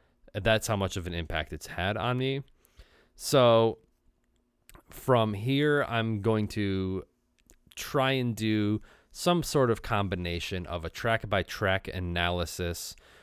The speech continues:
while also giving a little bit of context about Frank's band at the time, the musicians on the album,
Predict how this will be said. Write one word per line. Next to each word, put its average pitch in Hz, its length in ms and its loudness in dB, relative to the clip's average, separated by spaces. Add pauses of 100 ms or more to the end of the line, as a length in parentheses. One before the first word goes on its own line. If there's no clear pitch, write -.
(120)
while 101 220 4
also 101 400 0
giving 92 320 -2
a 87 40 -2
little 87 180 -4
bit 90 100 -2
of 90 80 -4
context 87 640 -6
about 80 420 -2
Frank's - 500 -4 (120)
band 98 340 0
at 95 120 -6
the 98 60 -4
time, 87 640 -2
the 78 80 -8
musicians 90 560 -4
on 90 140 -2
the 87 140 -2
album, 82 500 -2